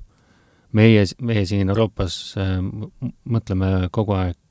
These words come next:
äh, Ukraina peale, kuidas Ukraina peaks vastu. Samas on, äh, on ka, äh, Hiina tekitamas väga palju selliseid pingeid ja me räägime ka siin sellest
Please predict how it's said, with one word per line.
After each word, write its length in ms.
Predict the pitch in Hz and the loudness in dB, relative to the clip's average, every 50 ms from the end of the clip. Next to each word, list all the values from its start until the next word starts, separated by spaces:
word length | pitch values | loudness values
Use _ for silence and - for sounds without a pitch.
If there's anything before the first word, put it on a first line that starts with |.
| - 98 | -6 -4
äh, 220 | 92 92 90 90 90 | -2 -2 -2 -2 -4
Ukraina 400 | 90 - - 123 135 147 123 95 87 | -6 -2 0 2 2 2 2 0 0
peale, 300 | 95 92 90 87 87 87 | 0 -2 -2 -2 -4 -6
kuidas 240 | - 98 95 87 - | -4 -4 -4 -6 -6
Ukraina 440 | 98 - - 120 110 110 107 101 87 | -8 -6 -2 0 0 2 2 0 -2
peaks 260 | - 104 92 - - 107 | -2 -4 -6 -4 -4 -4
vastu. 300 | 95 - - - - 85 - _ _ _ _ _ _ _ _ _ _ - _ _ _ _ _ _ _ _ _ _ _ _ | -4 -4 -6 -6 -6 -8 -8 _ _ _ _ _ _ _ _ _ _ -20 _ _ _ _ _ _ _ _ _ _ _ _
Samas 480 | - - 107 104 104 98 95 90 - - | -2 0 2 4 4 4 2 2 0 -2
on, 340 | 98 92 92 92 90 90 90 90 | 0 0 0 0 0 0 -2 -2
äh, 280 | 90 87 87 90 87 85 87 - - _ _ - | -2 -2 -2 -2 -2 -4 -6 -8 -14 _ _ -10
on 280 | 113 95 95 95 95 92 - | -6 -4 -4 -4 -4 -6 -4
ka, 160 | - 98 92 92 92 90 90 90 90 - - - _ _ _ _ _ - | -4 -4 -2 -2 -2 -2 -2 -4 -6 -8 -12 -18 _ _ _ _ _ -12
äh, 280 | 123 101 95 92 95 95 98 - - - - - - _ _ - 123 - - | -8 -6 -6 -6 -6 -8 -10 -14 -18 -20 -20 -20 -20 _ _ -18 -6 0 2
Hiina 320 | 127 135 131 127 113 107 | 4 4 6 6 4 4
tekitamas 460 | 98 98 - 104 - - 98 98 90 101 | 2 0 -4 -6 -4 -4 -4 -2 -2 -2
väga 160 | 101 98 95 | -2 -2 -2
palju 280 | 92 92 92 92 92 90 90 92 95 - _ - 117 | 0 0 0 0 0 -2 -2 -4 -6 -12 _ -18 -16
selliseid 320 | 110 - 104 92 - _ | -12 -10 -12 -12 -10 _
pingeid 540 | - 123 117 110 104 101 98 95 92 - - _ _ _ _ _ _ _ _ _ _ _ _ _ _ - | 0 0 2 2 0 0 -2 -4 -6 -10 -16 _ _ _ _ _ _ _ _ _ _ _ _ _ _ -2
ja 240 | 98 92 92 92 90 | 0 2 2 2 2
me 80 | 90 | 2
räägime 300 | 95 92 92 90 87 87 92 | 2 2 0 0 0 -2 -4
ka 60 | 92 | -4
siin 140 | 87 95 92 87 | -4 -4 -6 -6
sellest 300 | 87 82 - - - | -6 -8 -10 -12 -14